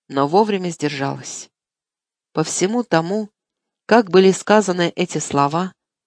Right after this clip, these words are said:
как просто и спокойно смотрели его глаза, по убежденности и правдивости интонации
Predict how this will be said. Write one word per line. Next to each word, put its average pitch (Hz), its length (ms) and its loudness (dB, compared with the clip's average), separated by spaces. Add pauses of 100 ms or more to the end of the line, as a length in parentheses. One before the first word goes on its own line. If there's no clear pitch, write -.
(320)
как 202 220 2
просто 233 380 6
и 226 60 6
спокойно 196 600 0
смотрели 185 520 2
его 180 220 2
глаза, 156 600 2 (800)
по 208 160 4
убежденности 214 840 0
и 202 200 -2
правдивости 175 760 0
интонации 170 840 -2